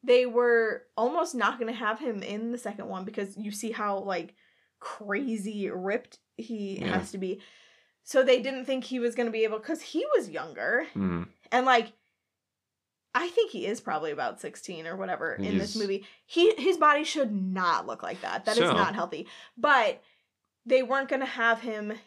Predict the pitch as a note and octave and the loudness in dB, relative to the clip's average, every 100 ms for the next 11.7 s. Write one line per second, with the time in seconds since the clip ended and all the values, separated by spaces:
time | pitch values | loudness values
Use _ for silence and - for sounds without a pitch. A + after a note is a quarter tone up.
0 | _ _ _ _ B3 A#3 G3 F#4+ G#3 G3+ | _ _ _ _ -4 -2 0 0 2 2
1 | G#3 - _ - - A#3 A3+ A3+ A3 - | 0 -6 _ -8 -2 2 4 2 0 -6
2 | A#3 G3 A3+ A3+ C4+ B3 G#3 F#3 F3+ - | -6 -6 -4 -4 -2 -4 -4 -8 -10 -14
3 | - - A3+ A3+ A3 G#3+ - A3+ G#3 - | -20 -10 -6 -4 -6 -10 -12 -10 -10 -14
4 | - G3 F#3 F3+ G3+ - A#2 A2+ - _ | -14 -10 -8 -10 -12 -10 -8 -8 -12 _
5 | G#3 G#3 G3 G3 E3+ E3+ - _ - - | -6 -2 -2 -2 -2 -4 -6 _ -16 -6
6 | D#4+ D4 B3+ B3 A3 - A#3+ A3 G3 F#3 | -4 -4 -4 -4 -6 -2 4 4 2 2
7 | A2+ B2 G2+ - D2+ - - A3+ G#3 G3+ | 4 6 4 0 -4 -4 0 2 2 0
8 | G3+ G3 A3+ F#3+ F#3 F3+ F#3 G#3 G#3 A#3+ | -6 -10 -14 -12 -12 -10 -8 -6 -4 -4
9 | C4 F#3+ G#3+ B3+ A#3+ G#2+ G#2+ A2 A2 B3+ | -4 -6 -6 -4 -2 0 2 4 2 2
10 | A3+ A2+ A2 - - A3 D3+ D3+ - A2+ | 2 2 2 -2 -10 -10 -8 -6 0 2
11 | A2+ A2 G#2+ G#2+ G#2 G2 - | 4 2 2 0 -2 -4 -10